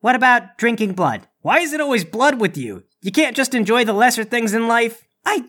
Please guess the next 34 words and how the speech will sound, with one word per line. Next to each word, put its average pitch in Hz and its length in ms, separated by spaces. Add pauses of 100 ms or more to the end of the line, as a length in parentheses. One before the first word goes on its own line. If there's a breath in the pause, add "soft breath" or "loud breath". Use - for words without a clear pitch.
do, 330 240
but 226 160
you 277 140
just 294 180
said 269 180
the 262 80
greatest 277 720
pleasure, 247 480
the 180 140
sweetest 269 480
thing 202 400 (160)
is, 226 280
is 208 200
this. 269 460 (340)
I 220 100
know 269 240
as 233 120
vampires 220 600
you 196 80
don't 220 200
really 214 200
feel 233 340
that 185 200
way. 147 160
Drinking 240 460
blood's 226 260
our 175 140
thing. 127 340 (260)
Are 170 100
you 196 140
two 233 200
in 214 80
the 202 80
car? 170 480